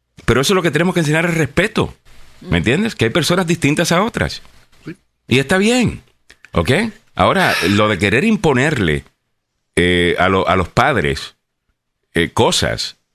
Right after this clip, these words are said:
Speaker 1: me parece que, eh, yo creo que como muchos de ustedes no son padres.
Speaker 2: Ay, pero mira,
Speaker 1: Ustedes
Speaker 2: o sea,
Speaker 1: no saben con quién se están metiendo.
Speaker 2: Sí.
Speaker 3: Oye,
Speaker 1: ¿Tú me
Speaker 3: ah.
Speaker 1: entiendes?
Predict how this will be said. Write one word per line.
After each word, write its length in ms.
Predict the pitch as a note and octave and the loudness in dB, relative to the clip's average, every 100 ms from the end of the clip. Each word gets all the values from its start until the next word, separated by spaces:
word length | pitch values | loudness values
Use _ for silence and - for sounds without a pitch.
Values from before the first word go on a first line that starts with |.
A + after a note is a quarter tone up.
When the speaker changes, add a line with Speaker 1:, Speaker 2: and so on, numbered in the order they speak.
| _ - | _ -4
Speaker 1:
me 220 | F2+ G2+ | 0 0
parece 400 | G#2 G2 C3 G#3+ | 2 0 0 -2
que, 140 | - - | -2 -4
eh, 160 | E2+ - | -4 -2
yo 140 | E2 G2+ | -2 -2
creo 180 | - F#3+ | -2 -2
que 120 | B2 | -2
como 240 | F#2+ D#2 | -2 -2
muchos 320 | C#2 F2+ A2 C#3 | -2 -2 -2 -4
de 60 | |
ustedes 200 | A#2 C#3 | -2 -2
no 120 | G#2+ | 0
son 180 | G2+ A2 | -2 -4
padres. 520 | - D2+ A1+ G1+ - - _ _ _ | -2 -2 -2 -6 -14 -18 _ _ _
Speaker 2:
Ay, 220 | G#3 G3 - | -6 -6 -4
pero 220 | F#3+ F3 | -4 -2
mira, 200 | F#3+ F3+ | 0 0
Speaker 1:
Ustedes 240 | - A#2+ | 2 2
Speaker 2:
o 20 | E3+ | 2
sea, 80 | |
Speaker 1:
no 100 | F3 | 2
saben 440 | E3 - A#2+ D3+ F3 | 0 2 2 2 0
con 180 | E3+ C3 | 0 0
quién 300 | A2 G#2 A2 | 0 0 0
se 80 | |
están 260 | E3+ C#3+ F#2+ | -2 0 2
metiendo. 560 | C#3 A#3+ F#2 A#2+ A3+ - - | 2 0 0 -2 -4 -8 -14
Speaker 2:
Sí. 220 | - C3 F3 | -12 -8 -4
Speaker 3:
Oye, 100 | A#3+ | 0
Speaker 1:
¿Tú 80 | A#2 | 2
me 80 | C3 | 2
Speaker 3:
ah. 20 | |
Speaker 1:
entiendes? 380 | C#3+ B2+ G#2 | 2 2 0